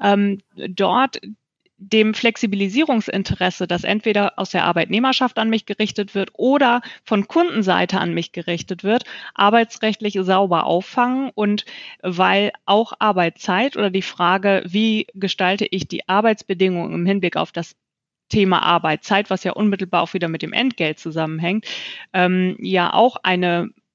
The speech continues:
eine Form der, der attraktiven und der flexiblen Gestaltung ist, hängt das für mich auf jeden Fall mit dem Thema New Work eben auch zusammen. Das sind aber auch schon weitergehende Themen, wie zum Beispiel,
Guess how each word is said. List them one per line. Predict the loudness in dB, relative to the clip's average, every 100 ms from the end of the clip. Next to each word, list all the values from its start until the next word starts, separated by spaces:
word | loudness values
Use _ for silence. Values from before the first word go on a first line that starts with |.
| -6
eine | -2 0 -2
Form | -2 0 2 0 -2 -2
der, | 0 0 0 -2 -2
der | -2 0
attraktiven | -2 -2 -6 -4 -2 -2 0 -2 -4
und | -4 -4
der | -4
flexiblen | -4 -6 -2 0 0
Gestaltung | 0 -2 0 0 0 -2
ist, | -2
hängt | -2
das | -2 -2
für | -2
mich | -2 -2
auf | 0
jeden | 0 0
Fall | 0 0
mit | 0 -4
dem | -4
Thema | -2 0 0 -2 -8 -16 -4
New | 0 2
Work | 4 2 2
eben | -2 2
auch | 0 -2
zusammen. | -8 -2 0 2 0 -2 -10 -20 -4
Das | -2 2
sind | 0 2
aber | 2 2 2
auch | 0
schon | 0 0 2
weitergehende | 2 2 2 0 0 -2 -2 -4
Themen, | -2 0 0 0
wie | -2 -4
zum | -4 0
Beispiel, | 2 2 0 -2 -2 0 0